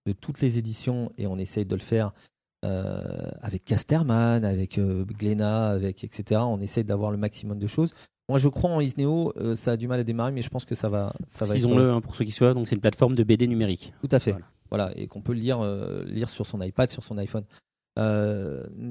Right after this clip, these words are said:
Speaker 1: on, Genzai tend à aller vers Isneo en termes de, voilà, de récupération de, de médias.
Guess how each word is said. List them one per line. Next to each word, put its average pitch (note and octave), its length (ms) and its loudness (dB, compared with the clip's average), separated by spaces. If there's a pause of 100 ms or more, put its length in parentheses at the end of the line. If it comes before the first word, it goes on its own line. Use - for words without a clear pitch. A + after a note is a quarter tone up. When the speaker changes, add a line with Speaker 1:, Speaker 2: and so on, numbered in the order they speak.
(100)
Speaker 1:
on, A#2 160 -6 (400)
Genzai C#3 360 4
tend C#3+ 240 0
à B2+ 60 4
aller B2 120 4
vers A#2 160 4
Isneo A2+ 360 0
en B2 80 -2
termes A2 240 -4
de, G#2 100 0
voilà, G#2 280 2
de F#2 100 -2
récupération G2+ 520 -6
de, G#2 180 -4
de G#2+ 140 -6
médias. G2+ 260 -8